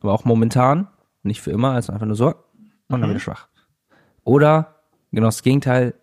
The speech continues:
Speaker 1: die Leute schwach zu machen.
Speaker 2: Also es geht so für, für eine Aktion.
Speaker 1: Ja, für eine Aktion. Also du kannst bestimmen, aber es geht jetzt auf jeden Fall keine Stunde lang.
Speaker 2: Stärke.
Speaker 1: Stärke?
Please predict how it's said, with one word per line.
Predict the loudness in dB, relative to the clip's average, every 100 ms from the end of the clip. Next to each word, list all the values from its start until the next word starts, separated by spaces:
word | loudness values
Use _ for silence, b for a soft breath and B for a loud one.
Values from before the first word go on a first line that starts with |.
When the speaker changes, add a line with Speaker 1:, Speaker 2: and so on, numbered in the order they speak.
| -6
Speaker 1:
die |
Leute | -4 -4
schwach | -6 -6 -6 -8
zu | -12
machen. | -12 -12 -20 _ _ _ b b b
Speaker 2:
Also | -6 -6
es | 0
geht | 0
so | 2 0
für, | 0 -6
für | -2 -2 0
eine | 0
Aktion. | 0 -2 0 2 0 -4 _ -6
Speaker 1:
Ja, | -2
für | 0
eine | 0
Aktion. | -2 -6 -6 -4 -6 _ _ _ _ _ _ -6
Also | -4
du |
kannst | 0 0 0 -6
bestimmen, | -2 0 0
aber | -4
es | -4
geht | -4 -4
jetzt | -8
auf | -8 -4
jeden | -4
Fall | -4
keine | -6 -8
Stunde | -2 -2 0
lang. | 0 -2
Speaker 2:
Stärke. | 0 0 2 0 -2 -4 _ _
Speaker 1:
Stärke? | -2 0 0 -2